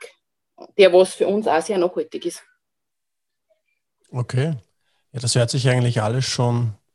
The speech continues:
Speaker 2: sehr interessant an und auch sehr weit gedacht natürlich. Ähm, es ist natürlich auch oft eine Preisfrage, was man eben kauft und welche T-Shirts man kauft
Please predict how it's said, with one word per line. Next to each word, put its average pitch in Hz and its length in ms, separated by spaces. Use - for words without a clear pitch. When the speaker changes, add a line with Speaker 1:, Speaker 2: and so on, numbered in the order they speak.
Speaker 2:
sehr 113 260
interessant 117 680
an 139 400
und 113 200
auch 110 180
sehr 110 360
weit 101 300
gedacht 107 420
natürlich. 107 480
Ähm, 104 380
es 123 340
ist - 340
natürlich 131 400
auch 120 220
oft 117 380
eine 117 200
Preisfrage, 123 1000
was 117 280
man 120 200
eben 113 160
kauft 117 360
und 113 280
welche 127 340
T-Shirts 113 400
man 117 120
kauft 120 440